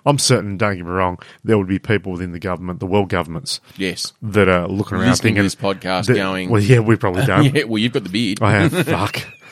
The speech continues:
Speaker 2: I'm Ginge, full of hate.
Speaker 1: <laughs> But I'm certain there'd be a lot of people in some little offices or out and about somewhere just thinking, "Okay, we've gotta watch these boys 'cause now's the time."
Speaker 2: Now is the time, yes.
Speaker 1: If they're smart, things could get real.
Speaker 2: Mind you, they're all in the same situation.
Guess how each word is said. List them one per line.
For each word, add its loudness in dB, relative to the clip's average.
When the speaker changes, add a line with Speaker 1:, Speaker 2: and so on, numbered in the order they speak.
Speaker 2:
I'm 0
Ginge, -2
full 4
of 4
hate. 0
Speaker 1:
<laughs> -12
But 6
I'm 4
certain 4
there'd 4
be 0
a -8
lot 4
of -2
people 0
in -2
some -2
little 0
offices -2
or 0
out 0
and -4
about 0
somewhere -4
just -6
thinking, -4
"Okay, -4
we've -4
gotta 0
watch -8
these -2
boys -4
'cause -6
now's -2
the -10
time." -4
Speaker 2:
Now -2
is -4
the -18
time, -10
yes. -10
Speaker 1:
If 0
they're 2
smart, 0
things -2
could -4
get -2
real. 0
Speaker 2:
Mind -2
you, 0
they're -2
all -2
in -4
the -6
same -6
situation. -10